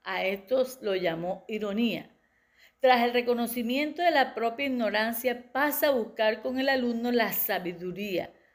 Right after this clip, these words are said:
A esto lo llamó mayéutica. Para Sócrates, la base del conocimiento es reconocer que nada sabes. De allí su célebre frase, "Solo sé que no sé nada", y su segunda frase,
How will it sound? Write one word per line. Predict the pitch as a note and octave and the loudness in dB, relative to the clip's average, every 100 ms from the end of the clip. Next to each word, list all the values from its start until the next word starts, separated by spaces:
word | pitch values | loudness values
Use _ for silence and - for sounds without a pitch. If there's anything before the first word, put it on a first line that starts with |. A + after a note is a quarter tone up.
| _ - | _ -4
A | F#3 F#3 | 2 4
esto | G3+ G#3+ - B3 | 4 0 -2 -2
lo | G#3+ G3 | 0 -2
llamó | E3 D#3+ D3+ D#3+ - _ - | -4 -6 -6 -8 -10 _ -10
mayéutica. | F#3 E3 D#3+ E3 D3+ - - - _ _ _ _ _ _ - | -4 -2 0 -2 -2 -14 -20 -20 _ _ _ _ _ _ -14
Para | C#3+ C#3 | -12 -10
Sócrates, | - G#3+ G#3 A3+ A3 A#3 A#3 A#3 | -2 0 2 0 0 -2 -8 -6
la | - F#3 | -2 2
base | G3 G#3+ A3 | 4 2 4
del | B3+ B3+ | 2 2
conocimiento | C4 B3 B3 C#4 B3+ A3+ G#3 G3+ A#3 - _ _ | 0 -2 -4 -4 -2 -4 -6 -10 -12 -16 _ _
es | A#3+ B3+ | 2 4
reconocer | D4 D4 C#4+ C#4+ B3 B3+ C4 C4 - _ | 4 2 0 -2 4 6 6 0 -14 _
que | - B3 | 4 4
nada | G#3+ B3 D4+ B3+ | 6 2 2 0
sabes. | - G#3+ E3 - - - _ - | -2 -4 -4 -8 -16 -20 _ -4
De | E3+ | -2
allí | D#3 F#3+ D4+ F4+ - _ _ | -2 -4 -4 -6 -12 _ _
su | - A#3 | -8 -4
célebre | F#3 G#3 G3+ A3 B3+ C4 | -2 0 2 2 2 2
frase, | C4 C4 G#3 - B3+ B3+ | 4 2 2 -2 -4 -6
"Solo | - A#3 G3+ F3 | -2 0 2 0
sé | D#3+ - D#4 E4+ F#4+ _ _ | 0 2 2 2 -6 _ _
que | G3+ E3+ | -6 -6
no | F3 F3+ | -6 -10
sé | - G3 F3+ | -10 -10 -6
nada", | F3+ E3+ - - _ _ _ | -2 -2 -4 -14 _ _ _
y | G3+ | -12
su | E3 G3 | -10 -6
segunda | F#3 E3+ F3+ A3+ A#3 | -6 -6 0 2 2
frase, | B3+ A#3+ G#3 - A#3 | 4 4 2 -2 -6